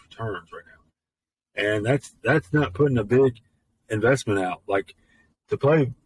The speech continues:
to play Bitcoin right now, you'd have to put, so Bitcoin's at what, thirty thousand? To play Bitcoin and to be successful,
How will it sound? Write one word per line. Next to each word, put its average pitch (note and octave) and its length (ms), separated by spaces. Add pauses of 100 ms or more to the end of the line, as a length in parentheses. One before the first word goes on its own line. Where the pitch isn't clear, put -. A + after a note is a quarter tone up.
to - 100
play D3 340
Bitcoin C#3+ 560
right D#3+ 160
now, E3 320 (440)
you'd C3 160
have C#3+ 160
to B2+ 80
put, D#3 380 (520)
so B2 280
Bitcoin's C3+ 420
at G2+ 140
what, A2 180
thirty B2+ 240
thousand? C3+ 460 (1300)
To - 100
play E3 200
Bitcoin D3+ 540
and A2 160
to G2 80
be B2 140
successful, A#2 920